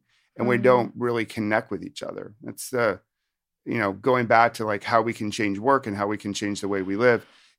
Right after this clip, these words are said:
Speaker 1: If we connect better and have better conversations, then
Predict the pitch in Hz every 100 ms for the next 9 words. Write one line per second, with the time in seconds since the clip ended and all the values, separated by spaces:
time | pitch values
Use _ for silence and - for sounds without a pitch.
0 | _ - 156 160 156 156 135 113 - -
1 | - 120 120 123 127 - 101 98 92 92
2 | 104 90 98 92 101 85 - 101 - 156
3 | 190 - _ _ _ _ _ _ _ 104
4 | 117 117 113 104 92